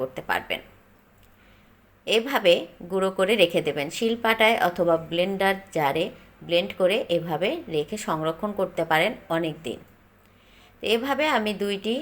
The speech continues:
গুঁড়ো করে নিয়েছি। এই দুইটি উপকরণ দিয়ে আজকের এই হেয়ার রেমেডিটি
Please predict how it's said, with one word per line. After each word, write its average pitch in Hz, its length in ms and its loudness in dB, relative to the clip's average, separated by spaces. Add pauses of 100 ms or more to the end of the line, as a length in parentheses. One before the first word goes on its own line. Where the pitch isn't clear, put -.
(540)
গুঁড়ো 214 300 4
করে 214 240 4
নিয়েছি। 202 420 -2 (280)
এই 170 160 4
দুইটি 202 440 -2 (120)
উপকরণ 185 580 2 (100)
দিয়ে 165 260 0 (220)
আজকের 160 560 -2
এই 165 180 0
হেয়ার 160 280 -2
রেমেডিটি 170 480 -4